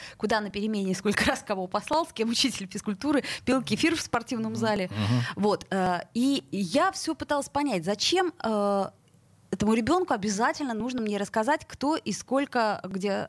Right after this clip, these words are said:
Speaker 1: ошибся и плохо себя вел. И еще есть такие дети, которые очень прилипчивые, они вот так вот,
Speaker 2: Ну,
Speaker 1: ну,
Speaker 2: так
Speaker 1: вы
Speaker 2: вот,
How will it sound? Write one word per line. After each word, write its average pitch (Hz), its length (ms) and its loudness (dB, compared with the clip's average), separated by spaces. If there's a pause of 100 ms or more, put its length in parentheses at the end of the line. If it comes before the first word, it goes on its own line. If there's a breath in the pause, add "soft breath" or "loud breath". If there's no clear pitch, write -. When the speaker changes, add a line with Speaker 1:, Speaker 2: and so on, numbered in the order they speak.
Speaker 1:
ошибся 156 720 -2
и 175 380 0 (600 loud breath)
плохо 233 180 2
себя 208 240 2
вел. 165 260 -4 (280 loud breath)
И 226 300 2
еще 269 200 2
есть 254 200 2
такие 247 240 -2
дети, 294 180 -2
которые 208 280 0
очень 196 200 -4
прилипчивые, 196 720 0
они 170 160 2
вот 160 160 -2
так - 180 0
вот, - 80 -10
Speaker 2:
Ну, 98 300 6
Speaker 1:
ну, - 20 -
Speaker 2:
так 98 240 0
Speaker 1:
вы 98 80 2
Speaker 2:
вот, 113 180 4